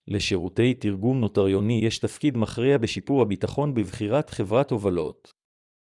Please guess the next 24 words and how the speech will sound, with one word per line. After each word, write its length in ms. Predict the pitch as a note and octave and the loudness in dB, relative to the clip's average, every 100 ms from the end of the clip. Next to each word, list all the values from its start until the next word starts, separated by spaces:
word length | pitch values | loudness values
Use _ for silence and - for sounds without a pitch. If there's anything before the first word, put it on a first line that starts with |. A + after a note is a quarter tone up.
| _ _ _ - | _ _ _ -6
על 100 | G#2+ | -2
ידי 200 | G2+ A#2 | 2 4
הבטחת 460 | A2 - - A#2+ A2 | 4 2 -2 -2 0
הדיוק 440 | F#2+ F#2+ C3 C3 | 0 2 0 0
והתוקף 520 | F#2+ F#2 F#2+ - C3 | -2 0 -2 -2 0
המשפטי 520 | A#2 G2+ - F#2+ C3+ C#3 | 0 -2 -4 -4 -2 -2
של 160 | A2 | 0
מסמכים 540 | G2+ - G#2 - C#3+ B2+ | -2 -2 -4 -2 -2 -2
מתורגמים, 760 | A2+ A2+ G2 G2+ G#2 G#2 G#2 - _ _ _ - | -2 -2 0 0 2 -2 -4 -12 _ _ _ -8
אנשים 400 | G2 - D#3 D3+ | -6 -2 0 0
יכולים 400 | A#2+ A2 B2 A2+ | 2 2 2 2
לתקשר 460 | F#2+ - - C3 | -2 -2 0 0
ביעילות 600 | G#2+ G#2 G2+ G2+ A#2 A2 | 2 2 2 2 0 0
עם 140 | G#2+ G2+ | -4 -4
חברת 380 | G#2+ F#2 B2+ A2+ | -2 2 4 4
ההובלות 560 | G2 G2 A2 C3+ C#3 | 4 4 4 2 2
ולהפחית 460 | A2+ G2+ - D3 - | 0 -2 -2 -4 -4
את 100 | A2+ | -4
הסיכון 440 | - G#2 - C3 | -4 -6 -2 -2
לתקשורת 580 | A2 G#2+ - C#3+ C3+ A#2+ | -2 -4 -2 2 2 2
שגויה 540 | - G2 G#2+ B2+ D3+ F3 - | -2 -2 2 2 2 -4 -2
או 100 | A2 | 2
בעיות 420 | G#2+ G2+ B2 B2+ | 4 4 4 0
משפטיות. 960 | A#2+ - G#2 - F#2+ B1+ - _ - | -6 -4 -6 -4 -2 -4 -6 _ -20